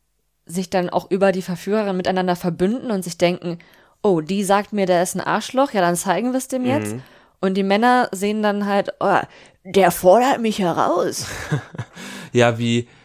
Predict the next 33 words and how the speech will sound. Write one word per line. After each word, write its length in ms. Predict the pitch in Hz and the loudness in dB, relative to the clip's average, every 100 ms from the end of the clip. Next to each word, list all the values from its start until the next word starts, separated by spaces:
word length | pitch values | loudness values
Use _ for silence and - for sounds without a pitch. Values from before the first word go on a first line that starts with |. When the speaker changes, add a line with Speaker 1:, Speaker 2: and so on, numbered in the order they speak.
| _ _ _ _ | _ _ _ _
Speaker 2:
wie 140 | 120 | -6
dieser 340 | 120 120 123 117 | -2 0 0 0
Typ, 360 | - 143 147 | -2 -2 -2
der 460 | - 123 120 120 - _ _ - | 2 4 4 2 0 _ _ -10
Charlene 760 | - 131 120 120 151 151 120 - | -4 0 0 0 0 0 -2 -2
bei 140 | 117 | 0
der 100 | 113 | 2
letzten 360 | 113 120 - 117 | 0 -2 -6 -4
Normalo-Staffel 840 | 113 110 120 135 123 - 110 117 | -2 2 4 2 0 0 0 -2
verführt 520 | 104 110 - 120 110 | -4 -6 -2 -2 0
hat, 180 | 123 127 - - _ _ | -2 -4 -8 -20 _ _
der 80 | 120 | -4
quasi 340 | - 123 120 | 0 0 0
immer, 220 | - 143 139 | 0 2 2
wenn 100 | 131 | 2
er 80 | |
den 160 | 123 117 | 2 0
Mund 300 | 113 143 147 | 0 -2 0
aufgemacht 640 | 135 139 - 127 135 - | 0 0 -2 0 -2 -2
hat, 320 | 139 127 - - _ _ _ _ _ _ _ _ _ _ _ _ | -2 -2 -4 -20 _ _ _ _ _ _ _ _ _ _ _ _
Adrian 680 | 127 143 147 123 107 107 104 | 2 4 4 2 2 0 -2
quasi 360 | - 107 101 104 | -4 -4 -4 -6
fertig 340 | - 107 - | -6 -6 -6
gemacht 320 | 113 107 101 | -6 -4 -4
hat 60 | 117 | -6
und 60 | |
gesagt 220 | 104 113 110 | 0 2 2
hat, 60 | |
"Ha, 80 | 139 | 2
der 160 | 139 120 | 2 2
hat 140 | 143 - | 0 2
keinen 180 | 156 123 | 0 2
Führerschein." 760 | 202 233 196 - 143 120 104 | 6 8 8 6 4 2 0